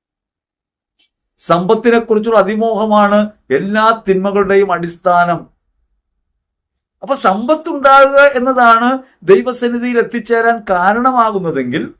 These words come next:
നമ്മുടെ ബാധ്യതയോ കഷ്ടതയോ വേദനയൊക്കെയാണ് കാരണമാകുന്നതെങ്കിൽ, അവിടെ ചെല്ലുമ്പോൾ ആദ്യം നമുക്ക് വിമോചനം ഉണ്ടാകേണ്ടത് എന്തിൽ നിന്നാണ്? സമ്പത്തിനെ കുറിച്ചുള്ള നമ്മുടെ ധാരണയിൽ നിന്നാണ്.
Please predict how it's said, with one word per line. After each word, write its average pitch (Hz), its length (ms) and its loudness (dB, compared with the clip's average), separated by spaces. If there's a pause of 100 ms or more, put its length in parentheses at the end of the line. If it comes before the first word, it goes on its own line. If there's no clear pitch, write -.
(140)
നമ്മുടെ 220 200 -2
ബാധ്യതയോ 202 640 0
കഷ്ടതയോ 190 380 -2
വേദനയൊക്കെയാണ് 180 680 -4
കാരണമാകുന്നതെങ്കിൽ, 170 920 -2 (100)
അവിടെ 190 300 -2
ചെല്ലുമ്പോൾ 214 640 2 (180)
ആദ്യം 202 400 0
നമുക്ക് 233 240 -6
വിമോചനം 190 680 -2
ഉണ്ടാകേണ്ടത് 196 580 0
എന്തിൽ 196 260 -2
നിന്നാണ്? 180 400 -6 (260)
സമ്പത്തിനെ 220 600 -2
കുറിച്ചുള്ള 190 420 -6
നമ്മുടെ 175 300 -8
ധാരണയിൽ 139 480 -4
നിന്നാണ്. 107 240 -16